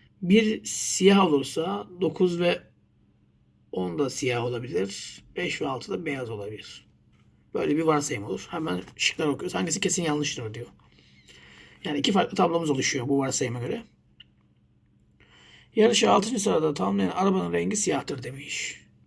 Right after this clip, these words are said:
Bakıyoruz sekseninci soruda. Hayır, beyaz da olabilir.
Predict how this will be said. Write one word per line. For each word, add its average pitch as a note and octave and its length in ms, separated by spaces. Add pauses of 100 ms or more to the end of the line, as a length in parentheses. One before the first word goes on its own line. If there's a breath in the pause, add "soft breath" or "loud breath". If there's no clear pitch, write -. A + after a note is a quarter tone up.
Bakıyoruz - 340
sekseninci C#3 420
soruda. G3 380 (1080 soft breath)
Hayır, D3 360
beyaz D3+ 260
da A#2+ 60
olabilir. - 440